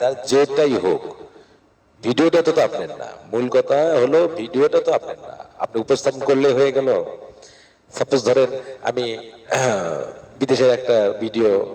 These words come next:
প্রবাসীর একটা ভিডিও সুন্দর করে ভয়েস দিয়ে উপস্থাপন করলাম যে, "ভাই, এই মুহূর্তে দেখেন এটা আদম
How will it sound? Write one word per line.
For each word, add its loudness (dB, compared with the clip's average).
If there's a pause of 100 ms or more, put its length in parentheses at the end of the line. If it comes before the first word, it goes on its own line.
(640)
প্রবাসীর 2
একটা 0
ভিডিও -4 (580)
সুন্দর 0
করে 2
ভয়েস 2
দিয়ে 2
উপস্থাপন -2
করলাম -2
যে, -6
"ভাই, 2
এই 4
মুহূর্তে 0
দেখেন 0 (340)
এটা 0 (100)
আদম 0